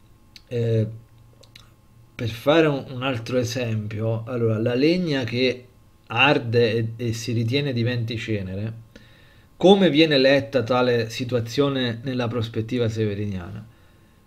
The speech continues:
Come l'apparire di configurazioni eterne che simulano la legna, simulano la legna che arde, simulano la cenere e simulano tutti i rapporti e i nessi fisici che ci dovrebbero essere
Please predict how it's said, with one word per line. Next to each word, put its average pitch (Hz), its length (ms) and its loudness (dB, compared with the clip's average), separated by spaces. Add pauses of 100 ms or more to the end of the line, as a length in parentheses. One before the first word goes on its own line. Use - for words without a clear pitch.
(120)
Come 123 520 4
l'apparire 185 640 4
di 147 120 -2
configurazioni 135 840 -2
eterne 135 460 0
che 135 160 -4
simulano 131 600 -2
la 156 120 0
legna, 185 680 0 (240)
simulano 160 680 0
la 123 100 0
legna 127 340 -2
che 143 160 2
arde, 120 680 -2
simulano 160 720 2
la 107 120 0
cenere 117 640 -4 (260)
e 185 100 0
simulano 180 640 2
tutti 202 320 0
i 143 60 6
rapporti 185 580 2
e 139 40 2
i - 20 0
nessi 156 340 -4
fisici 156 520 -4
che 117 120 -2
ci 127 160 -2
dovrebbero 131 520 4
essere 123 520 -2